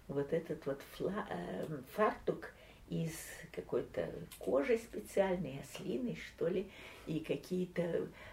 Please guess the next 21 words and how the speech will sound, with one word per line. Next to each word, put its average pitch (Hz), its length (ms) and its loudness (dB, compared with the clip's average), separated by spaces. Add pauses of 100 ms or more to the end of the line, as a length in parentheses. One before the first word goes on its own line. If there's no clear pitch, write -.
(200)
предметы, 147 680 2
например, 170 580 -2
этот - 320 -4
мастерок, 165 840 2 (420)
э, - 420 -6
мастерок 165 840 -2
этого - 300 -4 (360)
несчастного - 580 -2
Филиппа - 520 -2
Мозли, 240 560 2 (500)
м, - 200 -4
который - 500 2
он 170 320 0
бросил 190 580 0 (400)
и 151 100 0
закопал 165 640 0
под 156 160 -4
кустом, - 500 -2
чтобы - 320 -6
его 208 280 -2
не 180 340 2